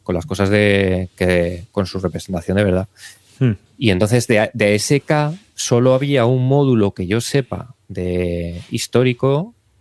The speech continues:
Speaker 1: y está inencontrable y se vende por auténticas barbaridades.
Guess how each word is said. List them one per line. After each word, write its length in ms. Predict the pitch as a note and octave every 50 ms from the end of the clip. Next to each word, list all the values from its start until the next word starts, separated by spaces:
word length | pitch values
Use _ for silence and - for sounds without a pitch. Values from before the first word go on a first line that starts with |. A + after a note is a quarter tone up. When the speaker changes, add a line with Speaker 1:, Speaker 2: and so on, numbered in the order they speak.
| _ _ _
Speaker 1:
y 140 | - G#2 F#2+
está 220 | F2+ - - F#2+ G2
inencontrable 1000 | A2 A2+ A#2+ A#2+ A2+ - A2 G#2 G#2 G#2+ A#2 A#2+ B2+ B2+ A#2+ B2 C3+ C#3 D3 D#3+
y 120 | D#3+ C3
se 120 | - - G2
vende 220 | F#2 F#2 G2 G#2+ G#2+
por 160 | A2+ A2+ A2
auténticas 380 | G#2+ G2 G#2 A2 A2 B2+ B2
barbaridades. 720 | A2+ A#2+ G#2+ F#2 F2 F#2 F#2 G2 G#2 G2+ - - - -